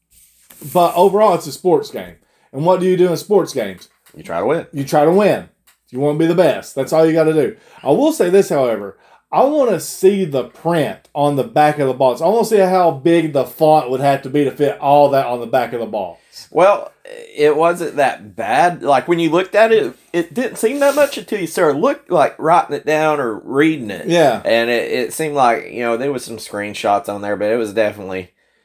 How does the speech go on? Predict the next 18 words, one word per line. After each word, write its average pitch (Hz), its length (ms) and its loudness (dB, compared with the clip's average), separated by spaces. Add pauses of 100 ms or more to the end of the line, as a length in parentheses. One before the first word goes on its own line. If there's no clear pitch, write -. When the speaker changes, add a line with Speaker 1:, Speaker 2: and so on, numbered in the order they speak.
(140)
Speaker 2:
trying 117 220 -2
to 92 100 -6
explain 113 500 -4
to 87 60 -10
you 90 180 -6
more 95 200 -2
than 80 100 -12
it 73 40 -16
was 82 100 -14
trying 90 260 -2
to 78 60 -12
show 90 300 0
to 71 100 -14
you. 226 80 0
Speaker 1:
Yeah, 131 280 2 (100)
yeah. 143 280 0 (360)
Speaker 2:
Uh, 90 400 0 (960)
so. 104 500 -2